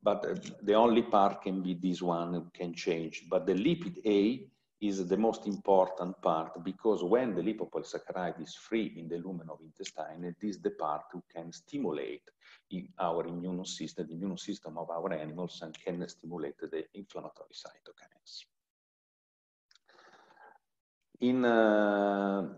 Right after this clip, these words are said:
what I would like to, to tell you now is, uh,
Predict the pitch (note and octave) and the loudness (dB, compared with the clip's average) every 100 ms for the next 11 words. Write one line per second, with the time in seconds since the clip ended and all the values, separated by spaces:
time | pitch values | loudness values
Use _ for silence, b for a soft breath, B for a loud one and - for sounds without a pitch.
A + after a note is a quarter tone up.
0 | - - A#2 D#3 D#3 C3+ B2+ C3 C3+ C3+ | -14 -6 8 8 10 8 8 8 6 4
1 | A#2 G2+ F2 E2+ - - - - G#2 G2 | 4 4 2 2 0 -2 -6 0 0 8
2 | B2 A2+ F#2+ F2+ F2+ F2 E2+ F2+ F2+ - | 10 10 8 6 6 6 6 4 2 2
3 | G#2+ G#2+ G2 G#2 | 4 4 6 4